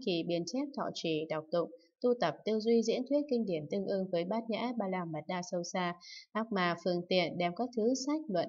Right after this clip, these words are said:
nghị thế tục hoặc là kinh điển tương ưng với Nhị Thừa trao cho Bồ Tát đó và nói thế này: "Kinh điển biên chép này nghĩa lý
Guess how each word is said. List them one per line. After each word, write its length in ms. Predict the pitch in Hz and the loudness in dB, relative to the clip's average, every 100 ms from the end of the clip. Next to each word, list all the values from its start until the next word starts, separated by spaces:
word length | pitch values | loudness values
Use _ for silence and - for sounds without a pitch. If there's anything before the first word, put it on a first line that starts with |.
| 170 | 0
nghị 260 | 170 160 - 190 | 0 0 -2 -2
thế 160 | 196 240 | -2 2
tục 240 | 202 165 - | 2 2 -2
hoặc 160 | 175 175 | -6 -2
là 160 | 175 175 | -2 0
kinh 160 | 254 | 0
điển 200 | 226 160 151 | 2 2 0
tương 140 | 226 | 0
ưng 200 | 240 247 233 | 2 0 2
với 140 | 208 | 0
Nhị 360 | 277 262 170 - | 4 2 2 0
Thừa 160 | 170 160 151 | 0 0 0
trao 240 | - 180 170 | -2 -2 -2
cho 140 | 175 | -4
Bồ 160 | 160 151 | -2 -2
Tát 200 | 147 226 | -2 -4
đó 320 | 208 175 214 269 | 0 0 -2 -2
và 80 | 160 | -2
nói 240 | 160 160 196 | -2 -2 -2
thế 100 | 196 | -2
này: 300 | 240 190 156 - - - - | 0 0 0 -4 -16 -18 -6
"Kinh 160 | - 196 | 2 4
điển 240 | 185 160 160 | 4 4 2
biên 140 | 180 | 0
chép 220 | 180 240 240 | 0 -2 0
này 220 | 170 156 | 0 0
nghĩa 180 | 170 214 | 0 0
lý 320 | 175 185 | 0 0